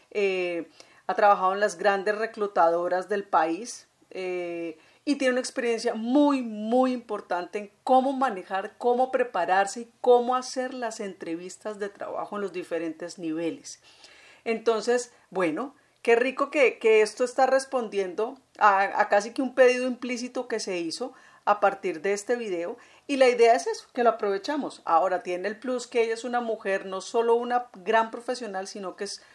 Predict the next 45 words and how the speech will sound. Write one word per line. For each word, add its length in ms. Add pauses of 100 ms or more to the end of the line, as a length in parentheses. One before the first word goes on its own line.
(220)
madre 360
también, 540 (320)
y 120
nos 240
va 60
a 80
hablar 400
también 400
desde 240
el 100
impacto 640
que 80
ha 160
tenido 340
la 200
maternidad 800
en 160
ella 260
y 60
cómo 300
influye 680
en 120
su 180
día 220
a 20
día 220
y 60
en 100
su 180
trabajo, 600 (360)
eh, 640 (280)
y 100
puede 260
servirnos 500
también 340
de 120
luz 400 (180)
para 200
aquellas 420
que 100
estamos 400
en 80
ese 180
mismo 320
rol, 200